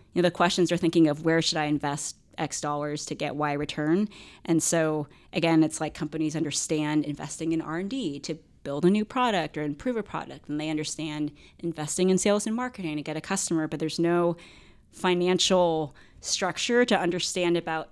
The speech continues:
investing in customer success. It just shows up as a cost. And so, um,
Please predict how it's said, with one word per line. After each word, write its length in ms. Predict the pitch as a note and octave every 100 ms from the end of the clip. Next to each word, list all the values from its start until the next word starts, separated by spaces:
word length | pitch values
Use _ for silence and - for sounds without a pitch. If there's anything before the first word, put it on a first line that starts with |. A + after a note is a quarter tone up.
| -
investing 1000 | E3+ D3+ D3+ E3 - - F3 E3 E3 E3
in 180 | E3
customer 560 | D#3 - D#3 - E3 D#3+
success. 640 | - D#3+ - D#3+ E3+ G#3
It 120 | -
just 380 | - - D#3 C#3+
shows 300 | - D#3 D3
up 160 | D#3 D3
as 140 | D3
a 40 | C#3+
cost. 540 | - C#3+ C3+ - -
And 160 | D3+ D#3+
so, 320 | - D#3 D#3 - - - - -
um, 360 | F3 D#3+ D3+